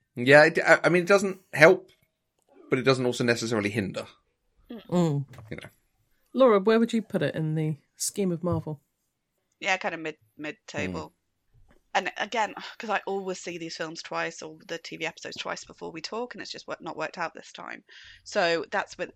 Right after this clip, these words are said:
Speaker 3: a real caveat. It could either go very far up or very <laughs> far down or, or stay where it is. So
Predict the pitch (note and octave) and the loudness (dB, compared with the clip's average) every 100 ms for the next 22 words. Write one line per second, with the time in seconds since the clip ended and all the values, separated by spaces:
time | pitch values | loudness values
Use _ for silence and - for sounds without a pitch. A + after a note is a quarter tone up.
0 | - E3 D3+ - D3+ D#3 - - - F3 | -12 -6 -6 -2 -4 -4 -8 -10 -10 -6
1 | D#3 - D3+ D3 D#3+ D#3 F#3 - - - | -8 -6 -8 -4 -4 -4 -10 -14 -8 -2
2 | D#3+ C#4 - - D#3 G#3 - G#3 C4+ - | 0 0 -2 -4 -4 -4 -8 -6 2 4
3 | A#3 C4 E3+ D3 D3+ - E3+ E3 - - | 4 0 -6 -8 -8 -6 -8 -6 -8 -10
4 | - E3+ D#3+ | -10 -8 -6